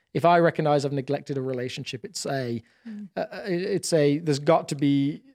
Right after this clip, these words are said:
Speaker 1: a few phone calls made or some effort made. And yet it seems like God is incredibly humble. I think, uh, maybe it was Philip Yancey
Speaker 2: Mm.
Speaker 1: that said the miracle of grace is really God is willing to be had by anyone that will have him,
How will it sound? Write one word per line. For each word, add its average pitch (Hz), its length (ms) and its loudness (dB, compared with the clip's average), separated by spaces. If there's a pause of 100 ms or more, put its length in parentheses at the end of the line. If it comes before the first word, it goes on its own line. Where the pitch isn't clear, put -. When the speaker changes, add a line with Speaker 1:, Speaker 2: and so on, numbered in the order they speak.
Speaker 1:
a - 60 -6
few 165 240 -2
phone 143 280 2
calls 139 280 2
made 139 320 2
or 127 100 -2
some 143 200 -4
effort 143 280 -6
made. 131 240 -12 (340)
And 175 140 4
yet 170 180 6
it 165 120 -2
seems 151 520 -2
like 147 240 2
God 139 280 2
is 127 120 -2
incredibly 139 760 -2
humble. 127 360 -8
I 143 40 -4
think, 185 240 -2
uh, 180 100 -4
maybe 180 240 2
it 175 60 -6
was - 200 -8 (140)
Philip 151 280 -2
Yancey 143 600 -8 (160)
Speaker 2:
Mm. 196 380 -12 (100)
Speaker 1:
that 156 380 -2
said 139 300 0
the 147 60 0
miracle 156 720 4
of 117 140 -4
grace 120 640 -6 (580)
is 143 240 2
really 147 420 4
God 139 400 0
is 123 140 -2
willing 139 680 -2
to 135 180 -2
be 139 460 -6
had 139 580 -2
by 135 240 0
anyone 131 420 -2
that 127 100 -4
will 117 140 -10
have - 240 -14
him, - 160 -14